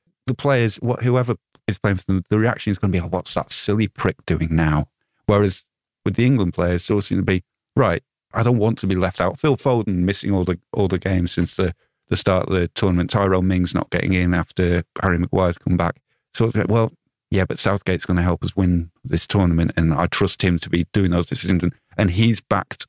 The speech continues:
us on all the things that we've wanted to do, and not just in a lip service way, in a meaningful way. It wasn't just, uh, you know, if Rashford wants to feed kids, that's fine. He'll do whatever. He's like, "No, I'm gonna,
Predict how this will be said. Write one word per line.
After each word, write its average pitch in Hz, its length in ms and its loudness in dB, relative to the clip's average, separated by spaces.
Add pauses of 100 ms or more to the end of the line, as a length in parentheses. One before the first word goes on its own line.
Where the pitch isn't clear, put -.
us 90 420 -2 (240)
on 95 140 2
all 104 120 2
the 98 100 -4
things 92 300 0
that - 140 -4
we've 101 240 2
wanted - 300 -4
to - 100 -14
do, 85 280 0 (640)
and 98 140 4
not 101 180 0
just - 320 -2
in 87 140 2
a 80 260 0 (200)
lip 104 240 0
service 87 420 0
way, 87 140 2
in 82 80 4
a 85 40 4
meaningful 92 520 2
way. 85 160 2
It - 80 -2
wasn't 87 240 -2
just, - 160 -6
uh, 78 240 -2 (320)
you 87 60 0
know, 85 100 2
if 87 100 -4
Rashford 82 380 -2
wants 92 200 0
to - 80 -10
feed 87 280 -2
kids, 90 180 -2
that's - 220 -8
fine. 90 200 0
He'll 87 120 2
do 90 160 -2
whatever. 87 260 0
He's 90 120 -4
like, 98 100 0
"No, 123 200 4
I'm 95 80 0
gonna, 92 240 0